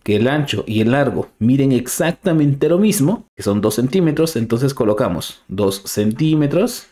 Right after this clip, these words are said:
por dos centímetros y por la altura, que la altura es de cinco centímetros. Cinco centímetros. Multiplicamos estos números, dos por dos es cuatro, cuatro por cinco, veinte, y de esta forma tengo veinte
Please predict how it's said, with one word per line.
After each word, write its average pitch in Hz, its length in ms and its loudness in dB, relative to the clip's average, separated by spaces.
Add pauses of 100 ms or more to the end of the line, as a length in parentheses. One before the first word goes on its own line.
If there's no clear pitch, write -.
por 170 460 -4 (120)
dos 92 440 -4
centímetros 147 1040 -2 (100)
y 156 120 0
por 160 280 0
la 165 100 2
altura, 156 500 0 (140)
que 123 60 0
la 110 80 2
altura 120 320 2
es 175 240 -2
de 104 220 0
cinco 110 400 0
centímetros. 123 680 -2 (320)
Cinco 131 680 0
centímetros. - 960 -8 (180)
Multiplicamos 110 840 0
estos 120 260 0
números, 185 640 0 (160)
dos 104 240 0
por 104 180 -4
dos 98 200 -2
es 98 100 -8
cuatro, 165 640 -2
cuatro 107 260 -2
por 107 140 -2
cinco, 98 340 -4
veinte, 151 580 -2 (100)
y 110 60 -2
de 113 80 2
esta 127 180 -2
forma 170 320 0
tengo 104 280 -2
veinte 196 640 0